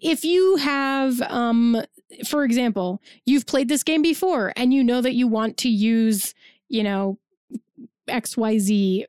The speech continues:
house rule that you played with before, awesome. Now is the time to make sure that everybody's on board and knows how it works and has the right expectations, right? Because session zero is all about expectation setting.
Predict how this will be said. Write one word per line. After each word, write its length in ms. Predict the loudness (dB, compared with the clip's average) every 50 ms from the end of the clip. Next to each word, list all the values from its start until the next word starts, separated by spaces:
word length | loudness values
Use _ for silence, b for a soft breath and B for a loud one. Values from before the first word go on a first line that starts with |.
| _ _ -8
house 340 | -4 -4 -2 -4 -4 -2
rule 200 | -2 0 0 0
that 140 | -2 -2 -2
you 120 | -2 -4 -4
played 240 | -2 -4 -2 -2
with 160 | -2 -2 -2 -2
before, 500 | -2 -2 -2 -2 -2 -2 -2 -2 -4 -6 B B B B B B B _
awesome. 540 | -4 -2 -2 -2 -2 -2 -2 -2 -2 -4 -6 -10 _ _ _ _
Now 160 | -2 0 2 2
is 120 | 2 0
the 80 | 0 -2
time 240 | 0 0 0 2
to 60 | 2 2
make 180 | 0 0 -2
sure 160 | -2 -2 0
that 100 | 0 0
everybody's 380 | 0 0 0 0 0 0 0 0
on 160 | 0 0 0
board 460 | 0 0 0 0 0 0 -2 -2 -4 B B B B B B
and 160 | 0 2 2
knows 220 | 2 2 0 -2
how 180 | -2 -4 -4 -4
it 100 | -4 -4
works 340 | -4 -4 -4 -4 -6 -6 -2
and 140 | -2 -2 -2
has 220 | -2 -4 -4 -4
the 80 | -4 -4
right 160 | -4 -4 -4
expectations, 720 | -4 -6 -8 -10 -10 -6 -6 -6 -4 -4 -6 -6 -6 -6
right? 220 | -4 -6 -6 -4 -4
Because 240 | -4 -2 -2 -2 -2
session 280 | -2 -2 0 0 2
zero 320 | 2 2 2 0 0 0 0
is 200 | 0 0 -2 0
all 160 | 0 -2 -2
about 180 | -2 -2 -2 -2
expectation 600 | -4 -4 -4 -6 -4 -2 -2 -2 0 0 0 0
setting. 340 | 0 0 0 2 0 0